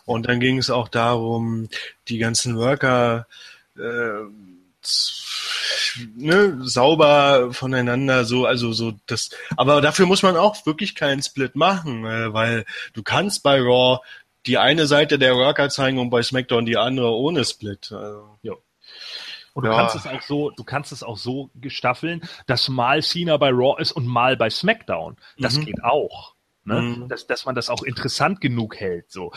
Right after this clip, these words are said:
Speaker 2: Das ging ja früher schließlich auch.
Speaker 1: Naja, aber offensichtlich ist es auch, hat es auch ein bisschen was mit diesem Backstage, äh, Ver-, ähm,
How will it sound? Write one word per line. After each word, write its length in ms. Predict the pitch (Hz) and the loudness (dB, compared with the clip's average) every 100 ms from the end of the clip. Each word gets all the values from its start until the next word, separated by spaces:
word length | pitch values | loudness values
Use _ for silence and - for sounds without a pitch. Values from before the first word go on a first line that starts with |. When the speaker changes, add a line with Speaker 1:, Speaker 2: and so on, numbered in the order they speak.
| - | -4
Speaker 2:
Das 180 | 135 - | -2 2
ging 160 | 156 160 | 4 4
ja 120 | 127 | 2
früher 320 | - 175 143 | 0 2 2
schließlich 560 | 131 127 - 104 - - | 2 -2 -2 -6 -6 -2
auch. 460 | 135 - - - _ _ _ _ _ _ _ _ _ _ _ - - - - | -2 -2 -10 -20 _ _ _ _ _ _ _ _ _ _ _ -16 -14 -12 0
Speaker 1:
Naja, 160 | 139 | 2
aber 220 | 170 165 | 4 4
offensichtlich 500 | 151 190 180 185 180 | 2 2 0 0 0
ist 140 | 170 165 | 0 0
es 160 | 165 | -2
auch, 340 | 151 143 151 - | 0 2 0 -2
hat 160 | 139 | -6
es 80 | 143 | -4
auch 100 | 135 | -2
ein 80 | 139 | -2
bisschen 280 | 143 156 135 | -2 -2 -2
was 180 | 135 - | -2 -4
mit 180 | 131 135 | -8 -6
diesem 220 | 127 117 | -6 -4
Backstage, 800 | 123 - - 139 139 135 - 120 | -4 -4 -2 0 0 -2 -6 -4
äh, 360 | 117 127 127 | -4 -4 -6
Ver-, 500 | 123 127 113 107 120 | -8 -6 -6 -4 -4
ähm, 400 | 117 117 113 113 | -4 -8 -10 -12